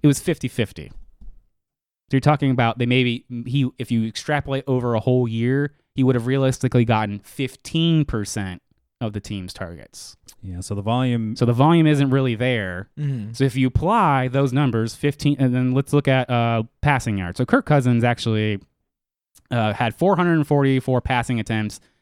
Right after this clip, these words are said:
Speaker 1: Mayfield had five hundred thirty-four. Remember, Cleveland was playing behind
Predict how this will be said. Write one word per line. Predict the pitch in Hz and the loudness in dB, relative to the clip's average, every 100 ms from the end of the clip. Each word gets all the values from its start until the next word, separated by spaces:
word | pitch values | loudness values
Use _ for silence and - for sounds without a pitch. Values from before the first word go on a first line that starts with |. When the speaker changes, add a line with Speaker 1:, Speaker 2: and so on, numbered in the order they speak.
| - | -2
Speaker 1:
Mayfield | 131 170 151 131 | 0 2 2 0
had | 120 | -2
five | - 143 143 | 0 0 0
hundred | 131 120 120 | 0 0 0
thirty-four. | 113 95 110 | -2 0 -2
Remember, | 101 95 | -2 -4
Cleveland | - 160 131 117 | -2 0 0 -2
was | 101 | -2
playing | - 113 | -2 -2
behind | 101 95 135 131 107 98 | -4 -4 -2 0 -2 -6